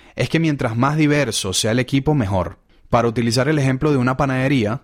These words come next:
dependiendo del volumen y los procesos de producción de pan, pues voy a necesitar más o menos panaderos. Pero si todos los colaboradores son panaderos, lo más probable es que como negocio no llegue muy lejos. ¿Quién va a atender al público?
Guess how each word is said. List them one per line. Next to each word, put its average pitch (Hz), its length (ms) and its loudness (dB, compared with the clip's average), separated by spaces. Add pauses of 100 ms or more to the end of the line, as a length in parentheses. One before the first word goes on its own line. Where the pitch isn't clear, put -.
(120)
dependiendo 117 640 0
del 151 140 2
volumen 123 720 2 (220)
y 110 100 -2
los 101 160 -2
procesos 101 460 0
de 135 100 0
producción 110 420 0
de 135 80 0
pan, 127 360 -2 (460)
pues 135 160 -2
voy 110 140 0
a 113 40 0
necesitar 123 560 0
más 113 340 0
o 117 80 -4
menos 101 300 -2
panaderos. 117 680 0 (720)
Pero 135 160 0
si 117 140 -2
todos 143 280 0
los 185 140 0
colaboradores 110 720 2
son 127 320 0
panaderos, 143 720 -2 (200)
lo 117 200 2
más 123 160 -2
probable 143 360 2
es - 60 -8
que 131 100 -6
como 123 240 2
negocio 117 540 0
no 127 140 2
llegue 101 220 2
muy 107 200 2
lejos. 95 520 -4
¿Quién 120 180 0
va 135 60 2
a - 20 -2
atender 113 340 0
al 110 100 -2
público? 117 640 0